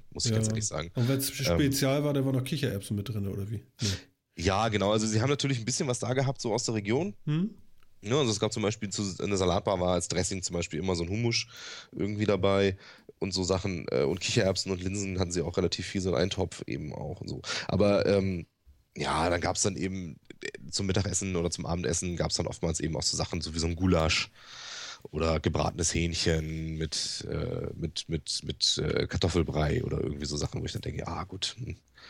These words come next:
Speaker 2: <laughs>
Speaker 1: Hm.
Speaker 2: Ja,
Speaker 1: Ne?
Speaker 2: na ja, gut.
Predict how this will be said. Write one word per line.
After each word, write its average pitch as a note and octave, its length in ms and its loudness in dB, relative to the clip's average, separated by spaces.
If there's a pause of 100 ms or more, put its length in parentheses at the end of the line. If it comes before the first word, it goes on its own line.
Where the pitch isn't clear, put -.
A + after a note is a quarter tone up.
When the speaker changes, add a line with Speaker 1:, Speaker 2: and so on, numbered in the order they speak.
(340)
Speaker 2:
<laughs> C#3 180 0 (500)
Speaker 1:
Hm. E2 200 6 (420)
Speaker 2:
Ja, G#2 160 4
Speaker 1:
Ne? A2 180 0 (220)
Speaker 2:
na G2+ 160 -2
ja, F#2 180 -2
gut. G#2+ 200 0